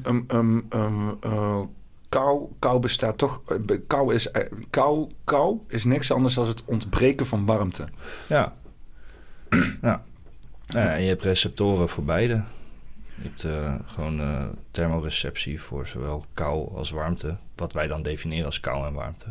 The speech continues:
Speaker 1: Ja, want kou wordt dan ge-, ge-, ge-, gezien als, als er geen warmte is, dan heb je het koud.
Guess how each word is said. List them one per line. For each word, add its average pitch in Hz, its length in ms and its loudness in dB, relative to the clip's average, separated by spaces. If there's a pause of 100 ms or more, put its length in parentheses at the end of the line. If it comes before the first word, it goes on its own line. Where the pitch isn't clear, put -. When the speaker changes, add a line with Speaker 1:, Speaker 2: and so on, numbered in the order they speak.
(380)
Speaker 1:
Ja, 113 80 0
want 113 160 2
kou 139 220 6
wordt 107 160 4
dan 101 180 4
ge-, 110 160 0
ge-, 107 280 6
ge-, 101 300 0
gezien 117 360 4
als, 101 260 0 (260)
als - 180 2
er 101 60 2
geen 104 140 4
warmte 120 360 6
is, - 300 0
dan 104 160 2
heb 98 120 0
je 98 60 -4
het - 100 -6
koud. 87 340 2